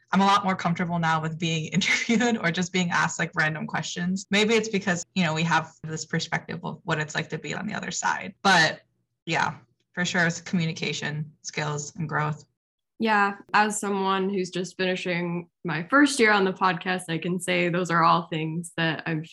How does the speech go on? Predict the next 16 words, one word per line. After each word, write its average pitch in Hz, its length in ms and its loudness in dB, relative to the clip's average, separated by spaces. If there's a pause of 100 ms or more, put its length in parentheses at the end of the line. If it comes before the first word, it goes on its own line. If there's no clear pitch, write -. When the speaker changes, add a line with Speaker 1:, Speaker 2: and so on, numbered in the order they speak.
(100)
Speaker 2:
definitely 170 880 0
been 196 120 4
able 202 240 6
to 202 140 0
learn 185 320 4
and 180 240 0
continue 180 540 -2
to 180 100 -2
learn 165 560 -4 (160)
as 170 220 -4
I'm 170 200 -4
part 170 160 -2
of 165 80 -4
this 165 160 -8
podcast. - 800 -8 (600)
So 233 640 4